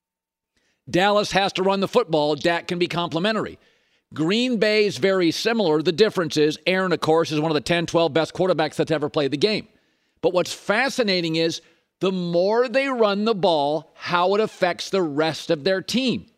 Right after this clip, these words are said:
Their defense isn't on the field. Have you looked at Green Bay's defense during this four-game winning streak?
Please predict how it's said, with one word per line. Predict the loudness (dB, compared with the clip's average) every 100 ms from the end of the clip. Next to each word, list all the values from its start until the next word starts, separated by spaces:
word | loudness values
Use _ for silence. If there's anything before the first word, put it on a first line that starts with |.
| _ _ _ _ _ _ -6
Their | 0
defense | 2 2 2 2 2
isn't | 0 0
on | 0
the | -2
field. | -2 -4 -6 _ _ _ _ -2
Have | 2
you | 4
looked | 4 4
at | 0 0
Green | 2 2 2 0
Bay's | 2 2 0
defense | 0 0 0 0 -2 -2
during | -2 0 0
this | -2 0
four-game | 0 0 0 0 0
winning | 0 0
streak? | -2 -6 -8